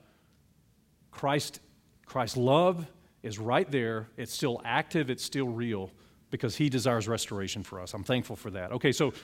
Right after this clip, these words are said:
so we worked through all of that. This morning, we're gonna finish in verses twenty to twenty-two. So let's read that text,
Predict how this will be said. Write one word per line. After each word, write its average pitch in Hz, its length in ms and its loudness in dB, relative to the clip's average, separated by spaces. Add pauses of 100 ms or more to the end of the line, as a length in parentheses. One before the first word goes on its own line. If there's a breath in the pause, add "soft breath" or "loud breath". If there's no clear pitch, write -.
(200 loud breath)
so - 100 -2
we 147 160 4
worked 170 320 6
through 180 200 4
all 160 260 8
of 143 80 6
that. 143 240 6
This 139 160 2
morning, 165 340 6
we're 131 100 0
gonna 139 140 4
finish 156 360 2
in 127 80 0
verses 123 260 0
twenty 139 300 -2
to 120 80 -2
twenty-two. 123 580 -4
So 123 220 -4 (240 loud breath)
let's 147 200 2
read 151 260 4
that 147 200 6
text, - 560 0